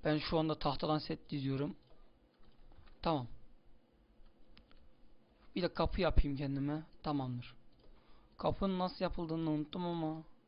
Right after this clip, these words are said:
Böyle miydi? Evet, böyleymiş sanırsam. Yes sir. Şimdi baltamızı, tahta baltamızı elime almay-, elimize alalım da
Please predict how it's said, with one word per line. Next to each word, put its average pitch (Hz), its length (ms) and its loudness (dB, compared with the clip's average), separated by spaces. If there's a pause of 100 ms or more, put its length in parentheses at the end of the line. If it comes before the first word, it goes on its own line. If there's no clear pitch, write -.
(720)
Böyle 160 180 4
miydi? 131 280 -2 (2500)
Evet, 127 220 -2 (100)
böyleymiş 120 880 -6
sanırsam. 143 680 -8 (1040)
Yes 135 220 -2
sir. - 180 -4 (960)
Şimdi 143 440 -2
baltamızı, 143 1000 -2 (400)
tahta 151 300 -2
baltamızı 135 460 -2
elime 135 180 -2
almay-, 135 340 -2 (220)
elimize 139 400 0 (540)
alalım 160 440 8
da 139 160 12